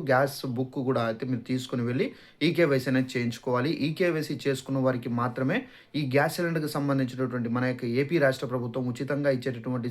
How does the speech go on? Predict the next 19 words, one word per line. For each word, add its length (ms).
సిలిండర్ 380
డబ్బులు 260
అనేవి 220
పడతాయి. 420
So, 40
మీరు 140
ఈకేవైసీ 460
చేసుకోవాలి. 500
ఈకేవైసీ 460
చేసుకోకపోతే 580
మీ 120
యొక్క 220
గ్యాస్ 220
సిలిండర్‌కి 420
సంబంధించినటువంటి 600
డబ్బులు 280
కూడా 200
పడవు. 240
అలాగే 200